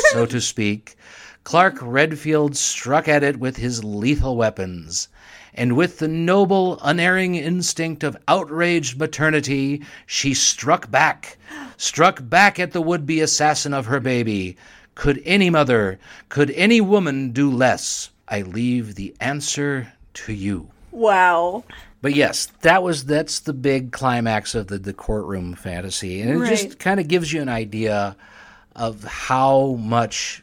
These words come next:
Speaker 1: hyperbole is within these lines, how much melodrama.
Speaker 2: I mean, you could go so over the top with that, and it would just be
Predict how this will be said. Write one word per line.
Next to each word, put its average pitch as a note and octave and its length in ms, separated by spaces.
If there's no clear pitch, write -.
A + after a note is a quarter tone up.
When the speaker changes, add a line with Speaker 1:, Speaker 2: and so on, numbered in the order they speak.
Speaker 1:
hyperbole B2+ 1120
is F#2 160
within A2+ 460
these G#2+ 340
lines, G2 580
how B2 120
much C3+ 220
melodrama. A#2+ 1400
Speaker 2:
I C4+ 80
mean, A#3+ 240
you D4+ 140
could A#3+ 220
go F#3+ 160
so G#3+ 420
over F#3 280
the D#3+ 120
top G#3+ 360
with E3+ 200
that, D3 460
and D#3 400
it F#3 200
would F3+ 240
just D#3+ 480
be D3+ 380